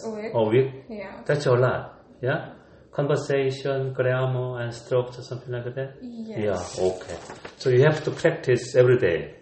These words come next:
Speaker 1: Yes, sure. <laughs>
Speaker 2: Also, you, you can find a lot of, uh, Japanese materials in YouTube and in internet.
Speaker 1: Yes, it's very easy, but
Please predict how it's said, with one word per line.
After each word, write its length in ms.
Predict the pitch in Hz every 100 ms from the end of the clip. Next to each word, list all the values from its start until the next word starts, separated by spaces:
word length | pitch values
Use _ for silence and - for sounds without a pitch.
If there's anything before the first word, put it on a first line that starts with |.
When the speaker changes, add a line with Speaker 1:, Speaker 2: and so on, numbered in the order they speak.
| -
Speaker 1:
Yes, 400 | 233 226 208 202 202 -
sure. 340 | - 208 240 226 -
<laughs> 200 | - -
Speaker 2:
Also, 340 | 131 127 127 131
you, 320 | 135 139 143
you 20 |
can 160 | 151 139
find 280 | 147 139 -
a 140 | 139
lot 180 | 165 147
of, 300 | 135 120 - - - - - _ -
uh, 160 | 113
Japanese 580 | 131 123 123 120 113 -
materials 680 | 120 120 131 113 95 95 92 - - - - -
in 200 | 110 104
YouTube 640 | 113 117 - 113 107 101 101
and 140 | 98 117
in 100 | 120
internet. 420 | 135 127 90 78
Speaker 1:
Yes, 340 | 262 269 220 214 220
it's 160 | -
very 300 | 247 233 220
easy, 140 | 240 220
but 340 | 202 196 190